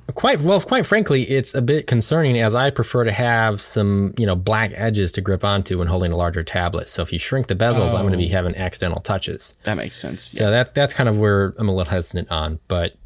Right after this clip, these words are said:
Speaker 1: I don't know. I mean, as long as it's not too much, hopefully that's, that's okay, but I don't know. <laughs> We'll have to
Speaker 2: Mm-hmm.
Speaker 1: wait and see on that one. Uh, and lastly, on the note of the iPads, there is some unsettled accuracy on when we could see the expected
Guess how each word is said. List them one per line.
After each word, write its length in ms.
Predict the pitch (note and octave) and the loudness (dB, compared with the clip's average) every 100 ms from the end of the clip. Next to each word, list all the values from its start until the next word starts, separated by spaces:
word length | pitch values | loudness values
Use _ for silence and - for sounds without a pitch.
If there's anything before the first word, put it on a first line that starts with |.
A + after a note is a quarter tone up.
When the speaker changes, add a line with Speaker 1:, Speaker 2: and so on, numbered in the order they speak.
| - - - - | -20 -20 -20 -6
Speaker 1:
I 120 | G2 | -2
don't 120 | G2+ | 0
know. 220 | F#2 F2 F#2+ | 0 -2 -2
I 100 | G2 | -2
mean, 160 | F#2+ G2 | 0 0
as 100 | G2 | 0
long 140 | B2 | 0
as 60 | G2+ | 0
it's 220 | - - | -2 -2
not 220 | F#2+ - | -4 -4
too 220 | - - G2+ | -6 -2 0
much, 460 | G#2 G#2 - - | 0 0 -2 -4
hopefully 280 | - F2+ F2+ | -6 -4 -2
that's, 260 | F2+ F2 - | -2 -4 -6
that's 240 | F#2 F2 | -4 -2
okay, 380 | F#2+ - F2+ F2+ | -4 -2 -2 -2
but 320 | F2+ E2 E2 - _ _ _ _ _ _ _ | -2 -2 -2 -8 _ _ _ _ _ _ _
I 140 | - F2 | -8 -4
don't 100 | F2 | -2
know. 160 | E2+ - | -2 -4
<laughs> 60 | - - - - | -10 -12 -10 -6
We'll 80 | F#2+ G2+ | -2 0
have 60 | |
to 40 | F#2+ | 0
Speaker 2:
Mm-hmm. 80 | F#2 | -2
Speaker 1:
wait 60 | |
and 80 | - | -4
see 120 | - F2 | -4 -4
on 60 | |
that 180 | E2+ - | -4 -4
one. 160 | E2+ E2 - - - - | -6 -8 -14 -18 -18 -10
Uh, 260 | - F#2+ F#2 | -2 2 4
and 160 | G#2+ A2 | 4 4
lastly, 720 | C#3+ C#3+ - C3+ B2 A#2+ A2+ - | 4 2 0 0 2 2 0 0
on 300 | C3+ D3+ B2+ | 2 2 2
the 100 | A2 | 2
note 260 | G#2+ G2+ | 2 2
of 120 | G2+ F#2+ | 0 0
the 60 | |
iPads, 540 | G2 F#2+ - G2+ G2 F#2 | 0 -2 0 -2 0 0
there 140 | F#2 | -2
is 240 | A2 D#3 - | 0 0 0
some 260 | C#3 C3 | -2 0
unsettled 500 | A#2 G2+ - A2+ G#2 | 0 0 0 0 -2
accuracy 720 | G#2+ G#2+ G#2+ G#2 F#2+ - G2 F#2+ | -2 -2 -2 -2 -2 -2 -2 -2
on 160 | F#2+ | 0
when 160 | G2 G2+ | 0 0
we 100 | G2+ | 0
could 160 | G#2 G2+ | -2 -4
see 520 | - G2+ F#2+ F#2 F2 - - - - - - | -2 -2 0 -2 -4 -16 -20 -20 -20 -20 -6
the 540 | G2 F#2+ F#2 F#2 F2+ | 0 2 2 2 -2
expected 840 | F#2+ F#2+ - - F#2+ - F#2+ F2+ | -4 -4 -4 -2 -2 0 -2 -2